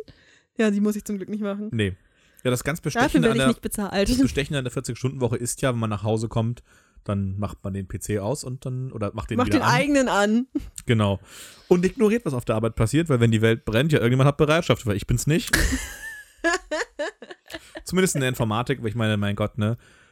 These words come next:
Speaker 2: man macht's ja nicht, also ich, ich, äh, hab, ich hab, äh, das ist jetzt passend dazu, ich hab im April auch den Arbeitgeber gewechselt.
Speaker 1: Mhm.
Speaker 2: Ich arbeite jetzt auch bei einem, äh, ich arbeite
Speaker 1: Größeren
Speaker 2: jetzt auch,
Speaker 1: Unternehmen.
Speaker 2: ich arbeite jetzt auch bei einem internationalen Großkonzern, muss man
Speaker 1: Das
Speaker 2: schon
Speaker 1: tue ich
Speaker 2: sagen.
Speaker 1: ja nicht.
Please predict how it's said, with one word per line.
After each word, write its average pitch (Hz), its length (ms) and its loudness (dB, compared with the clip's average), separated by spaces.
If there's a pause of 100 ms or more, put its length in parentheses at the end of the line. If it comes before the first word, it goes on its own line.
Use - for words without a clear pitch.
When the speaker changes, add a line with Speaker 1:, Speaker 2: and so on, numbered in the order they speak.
(120)
Speaker 2:
man 113 140 -2
macht's 120 260 -4
ja 113 80 0
nicht, 117 200 -2
also 101 160 -4
ich, 104 160 -6
ich, - 180 -14
äh, 113 60 -14
hab, 110 280 -6 (140)
ich - 160 -6
hab, 139 180 -2
äh, 113 140 0 (160)
das 107 140 -4
ist - 20 -10
jetzt - 160 -8
passend 98 240 -6
dazu, 95 160 -10
ich 95 60 -10
hab 98 120 -10
im 98 120 -12
April 92 240 -10
auch 190 160 -8
den - 160 -12
Arbeitgeber 117 400 -6
gewechselt. 95 500 -8
Speaker 1:
Mhm. 226 260 0 (280)
Speaker 2:
Ich - 80 -14
arbeite 92 200 -10
jetzt - 180 -18
auch - 260 0
bei 113 100 -6
einem, 110 280 -4
äh, 107 340 -4 (160)
ich - 160 -16
arbeite 214 160 2
Speaker 1:
Größeren 226 160 2
Speaker 2:
jetzt 226 80 2
auch, - 40 2
Speaker 1:
Unternehmen. 208 500 2
Speaker 2:
ich 220 140 -6
arbeite 107 200 -2
jetzt - 120 -8
auch 131 120 -6
bei 117 140 -2
einem 110 180 -2
internationalen 110 640 0
Großkonzern, 117 720 -2
muss - 120 -8
man - 80 0
Speaker 1:
Das 220 60 2
Speaker 2:
schon 117 100 0
Speaker 1:
tue 277 140 4
ich 302 60 2
Speaker 2:
sagen. 220 160 4
Speaker 1:
ja 196 40 2
nicht. 196 140 -4